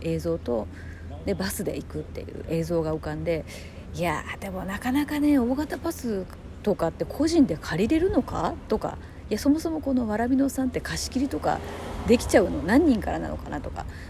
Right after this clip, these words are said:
そういうその具体的な、できるのか本当に、いやいや無理だろうみたいな、そういう声もですね、あの、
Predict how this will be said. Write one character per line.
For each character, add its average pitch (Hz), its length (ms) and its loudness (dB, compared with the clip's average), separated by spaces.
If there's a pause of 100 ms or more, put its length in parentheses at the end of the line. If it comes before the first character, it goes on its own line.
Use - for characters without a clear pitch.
(100)
そ 269 200 4
う 277 60 6
い 269 60 6
う 254 60 4
そ 233 120 0
の 214 120 -2
具 170 160 -2
体 269 200 2
的 269 240 -2
な、 254 300 -2 (720)
で 180 100 -4
き 233 140 2
る 370 100 6
の 294 80 4
か 165 100 2
本 165 220 -2
当 160 140 0
に、 - 320 -6
い - 80 0
や 269 100 6
い 262 100 4
や 190 100 0
無 220 120 0
理 233 80 0
だ 180 140 -4
ろ 131 200 -6
う - 40 -10
み - 80 -6
た - 100 -8
い - 100 -8
な、 160 260 -2 (300)
そ 240 280 0
う 262 40 4
い 254 240 2
う 247 40 -2
声 285 260 2
も 143 160 -2
で 139 120 -8
す - 120 -10
ね、 160 220 -2 (880)
あ 151 60 -6
の、 147 140 -2